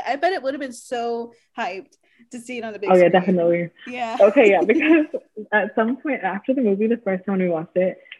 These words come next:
Speaker 2: uh, me and my friends, we went to the, uh, restroom afterwards,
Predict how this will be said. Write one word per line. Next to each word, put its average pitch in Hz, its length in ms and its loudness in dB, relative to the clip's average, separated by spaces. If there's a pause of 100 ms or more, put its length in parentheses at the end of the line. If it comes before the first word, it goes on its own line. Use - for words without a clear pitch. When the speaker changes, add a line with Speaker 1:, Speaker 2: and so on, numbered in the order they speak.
(260)
Speaker 2:
uh, 165 400 0 (180)
me 185 100 0
and 180 100 2
my 175 60 -2
friends, 175 320 -2 (100)
we 180 560 0 (380)
went 202 220 2
to 269 40 4
the, 202 300 2
uh, 160 220 -4 (480)
restroom 180 360 0
afterwards, 165 460 -2